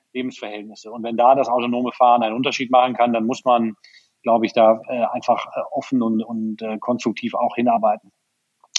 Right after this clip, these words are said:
In den Städten gilt, glaub ich, das, was jetzt auch gilt, solange das ganze Thema noch mit Fahrrad, ähm,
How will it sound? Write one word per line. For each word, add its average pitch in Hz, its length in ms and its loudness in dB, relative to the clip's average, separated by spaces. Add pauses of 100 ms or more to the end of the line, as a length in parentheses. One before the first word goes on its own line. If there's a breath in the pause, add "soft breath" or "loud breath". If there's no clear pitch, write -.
In 190 120 6
den 165 120 8
Städten 160 380 2
gilt, 165 200 4
glaub 151 200 4
ich, 131 80 -2
das, 143 240 2
was 143 100 -2
jetzt 139 220 -4
auch 147 160 2
gilt, 143 320 0 (120)
solange 139 400 -2
das 139 160 -2
ganze 139 280 -8
Thema 135 240 -2
noch 127 160 -2
mit 110 100 -10
Fahrrad, 156 360 2 (720)
ähm, 107 460 -8